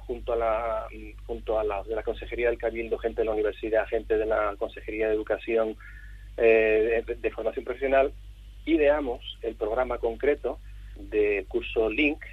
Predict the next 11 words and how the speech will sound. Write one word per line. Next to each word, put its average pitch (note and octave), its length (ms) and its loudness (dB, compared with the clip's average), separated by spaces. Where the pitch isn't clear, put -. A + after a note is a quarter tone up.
Liderazgo, A2 420 2
Innovación G#2+ 400 0
y G2 40 -8
Creatividad, B2+ 640 0
donde, C3 800 6
eh, G#2+ 480 4
se A#2 80 2
pretendía B2+ 600 6
crear C3 400 4
a A#2 100 -6
partir G#2+ 460 -8